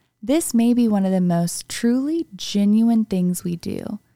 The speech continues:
because if we don't know people and we choose to love them practically, they'll never be able to repay us.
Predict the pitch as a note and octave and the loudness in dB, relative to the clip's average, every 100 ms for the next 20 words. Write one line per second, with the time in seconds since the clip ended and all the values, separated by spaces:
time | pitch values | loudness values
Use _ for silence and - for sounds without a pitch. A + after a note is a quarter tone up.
0 | _ _ _ - A3+ A#3 A#3 - A#3 G#3 | _ _ _ -4 0 0 0 0 -2 0
1 | A#3+ F4+ - F#3+ F#3+ G3 G#3 - - - | 0 0 2 2 4 2 -2 -6 -10 -8
2 | - - G#3+ _ _ _ - G3+ F#3+ F#3 | -8 -8 -12 _ _ _ -4 0 0 -2
3 | - A3+ B3+ - D4+ C#4 G#3+ G3+ - F#3+ | -4 0 -2 -2 -8 -4 -2 -2 -4 -6
4 | F3 - F#3 F3+ - - - - - - | -4 -6 -8 -8 -10 -12 -10 -8 -8 -12
5 | _ _ _ G3 G#3 G#3 G#3 A#3+ B3+ A3+ | _ _ _ 0 4 4 2 0 0 -2
6 | F#3+ F3+ F3 F3 F3+ F3+ - - - - | 0 -2 -4 -8 -6 -8 -8 -12 -12 -12
7 | G#3 - - - | -14 -14 -16 -18